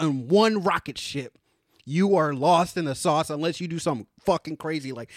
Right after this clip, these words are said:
you fucking alien or, like, you jizz in something or, like, you do something crazy. Then you're like, "Oh, that guy."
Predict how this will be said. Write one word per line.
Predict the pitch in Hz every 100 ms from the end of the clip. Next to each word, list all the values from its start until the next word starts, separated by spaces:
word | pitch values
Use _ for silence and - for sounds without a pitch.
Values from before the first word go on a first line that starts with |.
| -
you | - 135
fucking | - 180 160
alien | 147 175 165 156 143
or, | 131
like, | 131 135 131
you | 139
jizz | 139 175 160 160 - 156
in | 151 139
something | - 175 165 170
or, | 139
like, | 147 143 - - -
you | 180
do | 151 214
something | 196 - 185 180 151
crazy. | 123 - 160 139 - -
Then | - 208
you're | 170
like, | 143 185
"Oh, | 320 151 98
that | - 294
guy." | - 92